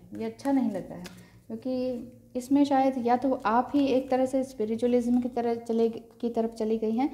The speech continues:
या फिर वो आपकी तरफ बिल्कुल भी नहीं बढ़ रहे हैं। तो आपने ये सोच लिया है कि बस अब जो होगा ईश्वर के हाथों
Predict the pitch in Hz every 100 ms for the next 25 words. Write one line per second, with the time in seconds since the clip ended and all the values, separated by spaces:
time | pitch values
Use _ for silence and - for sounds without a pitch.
0 | - - - 240 254 262 269 196 180 180
1 | 254 269 220 - 233 220 220 220 214 -
2 | 233 233 233 226 202 190 208 226 240 220
3 | 190 208 226 277 240 196 208 226 220 190
4 | 190 185 190 214 233 220 - - - _
5 | 208 220 220 202 202 208 202 196 220 240
6 | 247 220 208 214 208 202 175 165 233